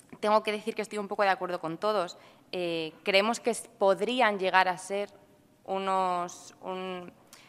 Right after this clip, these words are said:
podrían articularse de manera muy útil y siempre le hemos pedi-, pedido a todas las personas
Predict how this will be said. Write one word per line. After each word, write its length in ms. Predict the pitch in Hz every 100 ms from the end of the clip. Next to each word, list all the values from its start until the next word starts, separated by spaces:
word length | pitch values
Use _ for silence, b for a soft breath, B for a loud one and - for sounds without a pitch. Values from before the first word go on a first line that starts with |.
| B - -
podrían 240 | 196 214
articularse 560 | 220 214 202 202 208 226
de 100 | 202
manera 320 | 180 190 202
muy 220 | 185 180
útil 280 | 226 220 180
y 40 |
siempre 280 | 170 190 190
le 60 | 190
hemos 200 | 185 -
pedi-, 340 | 214 190 -
pedido 320 | - 185 196 196
a 20 |
todas 240 | 185 185
las 140 | 185 180
personas 420 | 180 180 190